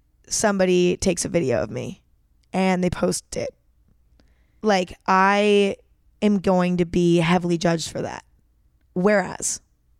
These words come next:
if I was not on the internet in any capacity and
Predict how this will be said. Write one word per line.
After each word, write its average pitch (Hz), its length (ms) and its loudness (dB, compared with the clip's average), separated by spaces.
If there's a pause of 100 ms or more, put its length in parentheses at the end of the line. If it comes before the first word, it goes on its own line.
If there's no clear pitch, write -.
(500)
if 208 220 -2
I 214 560 2 (240)
was 202 140 0
not 185 140 0
on 214 100 0
the 226 80 2
internet 180 480 -2
in 190 80 0
any 185 200 0
capacity 185 640 -6 (220)
and 185 340 -2